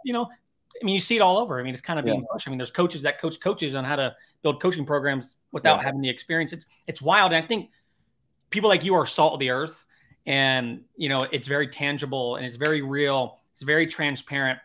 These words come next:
Speaker 1: Um, and I, you know, I wanna talk about that a little bit. Like, um, the work-life balance, like, that realness there. Um, I think that's missed a lot. Um, and we talk about freedom. At Service Legend, um, you know,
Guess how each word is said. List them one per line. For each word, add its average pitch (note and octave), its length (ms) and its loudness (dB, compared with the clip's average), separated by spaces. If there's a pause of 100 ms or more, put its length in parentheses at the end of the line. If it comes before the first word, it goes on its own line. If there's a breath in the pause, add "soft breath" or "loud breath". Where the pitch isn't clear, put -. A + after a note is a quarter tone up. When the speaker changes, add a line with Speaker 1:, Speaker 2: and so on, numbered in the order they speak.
(420 soft breath)
Speaker 1:
Um, B2+ 520 0 (540)
and D3+ 120 2
I, D3 340 0
you E3 100 -2
know, C3+ 320 -4 (160)
I D#3+ 40 -4
wanna G#3+ 140 0
talk F#3 240 0
about D3+ 220 0
that C#3 100 0
a C3+ 40 -2
little C3 200 -4
bit. A#2+ 200 -4
Like, B2+ 200 -4 (500)
um, C3 440 0 (320)
the D3+ 140 0
work-life F#3+ 500 2
balance, C#3 440 0
like, C#3+ 140 -2
that C3 180 -2
realness D#3 440 0
there. C3 420 -2 (340 soft breath)
Um, B2 540 0 (520)
I D3+ 100 2
think G#3+ 480 -4
that's E3 340 0
missed E3+ 520 0
a D#3 40 2
lot. A#2+ 480 -2
Um, C3+ 240 -2
and C3+ 100 -4
we C3+ 40 -12
talk E3 180 -4
about E3+ 240 2
freedom. C3 420 -4 (440 soft breath)
At D#3+ 120 0
Service G3 340 2
Legend, C#3+ 480 0
um, C3+ 380 0
you D#3 60 -4
know, C3+ 240 -4